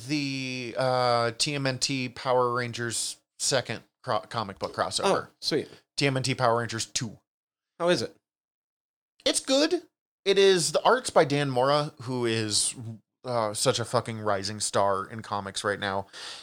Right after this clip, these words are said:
Speaker 1: He did a bunch of Power Rangers work. I think he did some of the Power Rangers work that we read when we did that episode. And he's been doing Batman, Superman, World's Finest, and he just did a
Speaker 2: Okay.
Speaker 1: Shazam series. He's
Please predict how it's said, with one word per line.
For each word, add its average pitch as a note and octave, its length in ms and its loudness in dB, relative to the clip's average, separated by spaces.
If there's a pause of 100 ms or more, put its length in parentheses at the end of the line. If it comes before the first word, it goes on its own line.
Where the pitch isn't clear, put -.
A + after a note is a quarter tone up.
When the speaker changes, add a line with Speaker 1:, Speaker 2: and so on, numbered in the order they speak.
Speaker 1:
He C#3 220 0
did B2+ 240 6
a G#2+ 120 8
bunch C3+ 360 0
of C#3+ 100 -2
Power A#2+ 280 2
Rangers A2 380 -4
work. G#2+ 260 0
I A#2 80 2
think C#4+ 260 -8
he F#4 100 -4
did F#3+ 160 0
some C#3+ 160 2
of B2+ 60 -2
the A#2+ 60 -2
Power A#2 260 4
Rangers A2 340 -4
work G#2+ 160 -4
that A#2 120 -8
we A2 160 -6
read G#2 340 -2
when G2+ 100 -10
we F#2+ 100 -10
did G2+ 180 -6
that F#2+ 140 -2
episode. F#2 640 -2 (680)
And A2+ 460 0
he's A#2 320 -4
been A#2+ 200 -4
doing A#2 260 -2
Batman, A#2+ 400 2
Superman, A2+ 560 -2
World's G2+ 280 -2
Finest, C#3 680 -4
and A2 140 -8
he G#2+ 100 -10
just A2 220 -6
did A#2 180 0
a G#2+ 40 0
Speaker 2:
Okay. G2 100 0
Speaker 1:
Shazam G#2 420 -4
series. A2+ 180 -4 (360)
He's F3 960 0